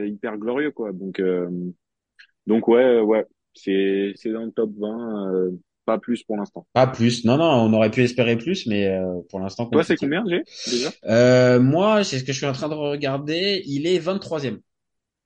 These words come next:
Speaker 2: Je le mets pas
Speaker 1: Ok.
Speaker 2: dans mon top vingt. Et pourtant, j'aime beaucoup. Pareil, je, je, je partage ce que vous dites, mais je, je l'ai dit, la, la, le transfert, pour moi, ça va lui rester, euh,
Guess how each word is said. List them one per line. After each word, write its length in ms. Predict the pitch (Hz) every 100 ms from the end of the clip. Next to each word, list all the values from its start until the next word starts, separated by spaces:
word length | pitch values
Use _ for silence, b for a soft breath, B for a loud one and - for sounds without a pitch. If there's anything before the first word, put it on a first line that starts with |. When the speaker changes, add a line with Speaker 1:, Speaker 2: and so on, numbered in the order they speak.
| _
Speaker 2:
Je 120 | -
le 80 | 110
mets 80 | 110
pas 100 | 117
Speaker 1:
Ok. 60 |
Speaker 2:
dans 80 | 113
mon 100 | 104
top 220 | 95 92
vingt. 120 | 92 -
Et 80 | 107
pourtant, 300 | 117 156 151
j'aime 220 | 135 123
beaucoup. 480 | 131 127 151 156 139
Pareil, 320 | 127 131 147
je, 220 | 135 107
je, 240 | 98 101 98
je 120 | -
partage 260 | 107 123
ce 60 | -
que 60 | 110
vous 160 | 107
dites, 280 | 101 147 - B B B B 98
mais 600 | 101 104 107 107 107 104
je, 280 | 98 101 110 98 - _
je 140 | - 98
l'ai 80 | 95
dit, 400 | 113 135 147 107
la, 240 | 101 98
la, 300 | 98 95 95
le 340 | 92 65 107
transfert, 460 | 107 117 110 135 131
pour 140 | 110
moi, 100 | 110
ça 100 | 117
va 120 | 104 101
lui 100 | 101
rester, 320 | 104 113 107
euh, 320 | 98 95